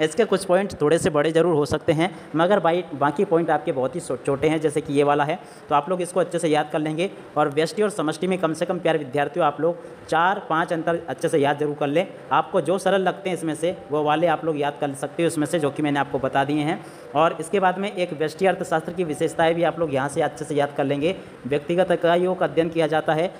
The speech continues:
छोटे भागों का अध्ययन किया जाता है, पूर्ण रोजगार मान्यता होती है और कीमत सिद्धांत होता है।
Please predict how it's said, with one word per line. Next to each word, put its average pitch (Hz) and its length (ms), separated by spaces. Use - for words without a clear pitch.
छोटे 156 260
भागों 165 260
का 170 100
अध्ययन 156 240
किया 151 180
जाता 147 260
है, 151 100
पूर्ण 170 160
रोजगार 165 360
मान्यता 156 320
होती 151 280
है 156 200
और 151 200
कीमत 185 220
सिद्धांत 147 380
होता 135 180
है। 123 160